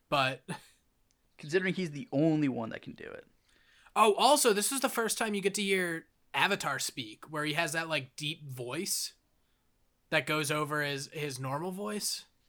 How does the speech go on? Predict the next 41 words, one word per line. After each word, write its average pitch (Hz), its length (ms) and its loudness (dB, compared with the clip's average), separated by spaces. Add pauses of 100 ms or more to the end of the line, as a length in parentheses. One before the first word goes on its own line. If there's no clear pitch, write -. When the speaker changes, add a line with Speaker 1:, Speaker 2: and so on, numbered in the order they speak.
(1000)
Speaker 2:
Oh, 143 160 4
yeah. 117 360 0 (720)
I - 40 -18
thought 165 80 -4
you - 20 0
were 175 60 0
talking 160 100 -6
about 143 100 -2
a 117 40 -4
different 123 260 -8
language 120 360 0
for - 100 -12
a - 60 -12
second. - 280 -14
I - 40 -14
was 120 80 -16
like, 117 120 -16
"I 123 140 -10 (260)
do 117 160 -10
not 123 380 -4
remember 107 380 -4
Speaker 1:
<laughs> - 20 -10
Speaker 2:
that." - 280 -2
Speaker 1:
He 170 80 2
just, 156 260 -2
he 143 120 -12
just 139 240 -6
comes 120 220 -10
up, 120 160 -12
he's 123 120 -10
like, 117 160 -12
"Ee, 127 300 -6
nay, 127 280 -4
chug." 151 420 -6
<laughs> - 40 -16 (720)
Speaker 2:
He 139 280 0
just 135 220 -6
starts - 220 -8
speaking 113 440 -10
in 101 100 -12
tongues. 117 680 -8